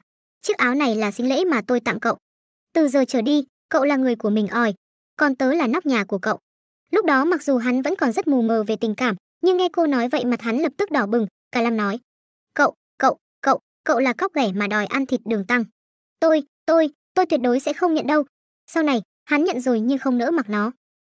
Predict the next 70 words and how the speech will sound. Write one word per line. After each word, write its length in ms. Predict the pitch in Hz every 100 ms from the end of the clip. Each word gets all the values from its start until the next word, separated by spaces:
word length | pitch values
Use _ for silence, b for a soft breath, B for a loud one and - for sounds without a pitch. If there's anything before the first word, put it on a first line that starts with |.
| -
Hắn 200 | 311 302
nhớ 120 | 302
như 200 | 311 339
in 180 | 311 285
lời 140 | 254 220
nói 180 | 226
bá 120 | 233 247
đạo 200 | 302 -
khi 140 | 285
ấy 200 | 233 233
của 140 | 262
cô, 240 | 220 294 285 _ _
đồng 160 | 262 285
thời 180 | 294 262
cũng 180 | 269 294
yêu 180 | 302
sâu 180 | 277 262
đậm 120 | 226 185
cô. 240 | 262 240 _ _ _ _ _
Đột 120 | 311 320
nhiên 200 | 370 330
lời 120 | 247
nói 180 | 226 254
của 140 | 262
cô 200 | 254 277
khiến 220 | 262 247
hắn 240 | 254 240 285
đang 160 | 302
chìm 200 | - 233
đắm 200 | 214 233
nghĩ 140 | 277 381
trong 140 | 294
quá 120 | 240 220
khứ 200 | 247 240
kéo 180 | 247 240
hắn 240 | 254 247
trở 140 | - 208
về 120 | 202
thực 160 | 196
tại. 180 | 214 202 - _ _ _ _ -
"Chẳng 160 | 311
lẽ 180 | 240 320
bởi 160 | 330 220
vì 120 | 233
những 200 | 240 285
bộ 100 | 247
quần 160 | 233
áo 200 | 214 214
này 200 | 262 254 -
thiếu 220 | 233 277
vải 160 | 285
nên 140 | 208 262
anh 260 | 262 254
mới 120 | 240 240
có 140 | 240
ấn 200 | 240 247
tượng 160 | 311 226
sâu 200 | 277 254
sắc 240 | 392 -
với 120 | 220
nó 140 | 208 220
à?" 180 | 233 190 _ _ _ _ -
Vừa 140 | 294
dứt 160 | 285 403
lời 160 | 294
hắn 160 | 240 233
lập 140 | 320 -
tức 140 | 403
đỏ 160 | 311 226
mặt 160 | 226